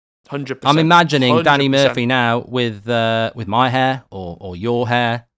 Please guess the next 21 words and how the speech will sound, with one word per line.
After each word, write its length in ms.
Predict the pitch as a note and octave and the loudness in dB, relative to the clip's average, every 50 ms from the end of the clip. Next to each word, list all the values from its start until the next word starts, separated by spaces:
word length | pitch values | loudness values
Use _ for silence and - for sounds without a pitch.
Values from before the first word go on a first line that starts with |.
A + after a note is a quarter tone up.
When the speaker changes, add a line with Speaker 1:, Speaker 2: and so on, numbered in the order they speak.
| _ | _
Speaker 2:
or, 420 | - G2 F#2+ F#2+ F#2 F2+ F2+ F2 - _ _ _ _ _ _ | -10 -8 -8 -8 -8 -8 -10 -12 -14 _ _ _ _ _ _
you 100 | B2 A#2 | -6 -6
know, 200 | A2 G2+ G2 G2+ A2 _ _ - | -4 -4 -4 -6 -8 _ _ -8
Garnacho's 640 | - G#2+ A2+ B2+ - - - - C3 A#2+ A#2+ A2 | -4 -2 0 0 0 -2 -4 -4 -4 -2 -4 -4
hair 300 | - B2 A#2+ A#2 A#2 A#2+ | -4 -2 -2 0 0 -2
or 60 | A2+ G#2 | -2 -4
something 300 | - C#3 B2 - B2 A#2 | -6 -8 -8 -8 -6 -4
like 180 | A2+ A2 - - | -4 -4 -2 -2
that, 240 | A2+ A#2 B2 - - | -2 -2 -2 -2 -4
and 260 | A#2+ B2+ B2+ - - - | -6 -6 -6 -6 -8 -8
he 300 | A#2+ C#3+ D3+ C#3+ B2+ - | -6 -6 -4 -4 -6 -6
looks 480 | C#3+ C3 D3+ - - - - - - - - | -4 -4 -4 -4 -4 -6 -8 -8 -6 -6 -6
actually 360 | C#3 C3 - - - C#3 C3+ | -6 -6 -6 -8 -10 -6 -4
worse 460 | C3 D3 D3 C#3 B2+ A2 - - - _ _ | 0 0 0 0 0 -2 -6 -10 -14 _ _
with 160 | - B2 B2 B2+ | -6 -6 -4 -2
hair. 260 | C3 B2+ A#2+ G2+ - _ | -2 -2 -2 -4 -8 _
He, 180 | - A#2+ B2+ B2 | -8 -6 -6 -6
he 220 | - - C3+ B2+ | -4 -4 -4 -2
really 400 | A#2+ B2 C#3 C#3 C#3 D3 C#3+ D3 | 0 0 0 0 2 0 0 -2
does 300 | C#3 B2+ D3 B2 G#2+ G#2 | -2 -2 -2 -2 -2 -4
suit 380 | - - - B2+ G#2+ G#2 - - | -6 -6 -4 -4 -6 -6 -8 -12